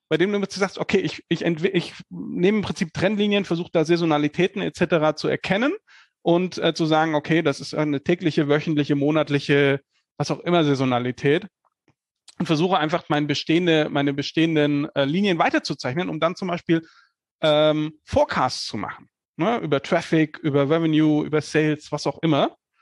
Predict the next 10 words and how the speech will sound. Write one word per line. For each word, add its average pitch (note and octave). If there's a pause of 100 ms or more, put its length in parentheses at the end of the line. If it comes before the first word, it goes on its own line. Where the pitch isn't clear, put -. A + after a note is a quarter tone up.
(560)
Ähm, D#3 (1700)
und F3
das -
sind C#4+
ja C4
eigentlich A3+
dann G3+
die F3+
spannenden D#3+
Themen, A#2